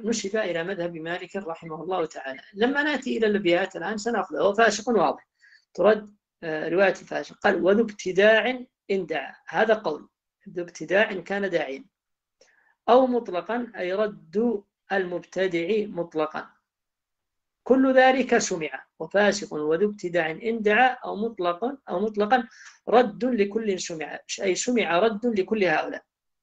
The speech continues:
فالآن ذكر الناظم حالتين في المبتدع، الداعي إلى بدعته وغير الداعي إلى بدعته، طبعًا وهذه البدعة غير مكفرة، ونحن أضفنا من كانت بدعته مكفرة ومن هو يستبيح الكذب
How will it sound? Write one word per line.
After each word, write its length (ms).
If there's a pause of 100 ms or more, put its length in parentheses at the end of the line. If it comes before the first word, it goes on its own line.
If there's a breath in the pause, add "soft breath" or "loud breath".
(160)
فالآن 500
ذكر 280
الناظم 440 (260)
حالتين 520
في 80
المبتدع، 480 (300)
الداعي 300
إلى 120
بدعته 360 (800)
وغير 220
الداعي 280
إلى 120
بدعته، 360
طبعًا 260
وهذه 220
البدعة 320
غير 180
مكفرة، 500 (520 soft breath)
ونحن 300
أضفنا 520
من 160
كانت 280
بدعته 300
مكفرة 720 (440)
ومن 460
هو 120
يستبيح 460
الكذب 460